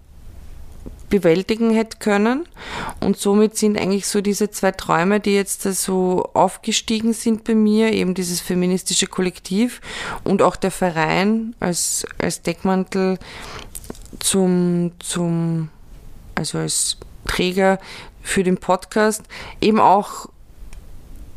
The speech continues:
ja, zerbrochen ist. Und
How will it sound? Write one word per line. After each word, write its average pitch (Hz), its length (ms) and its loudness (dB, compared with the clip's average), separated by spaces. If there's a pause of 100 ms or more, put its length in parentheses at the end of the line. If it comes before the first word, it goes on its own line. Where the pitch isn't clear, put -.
(1500)
ja, 185 380 2 (500)
zerbrochen 170 600 2
ist. - 320 -6 (400)
Und 175 180 0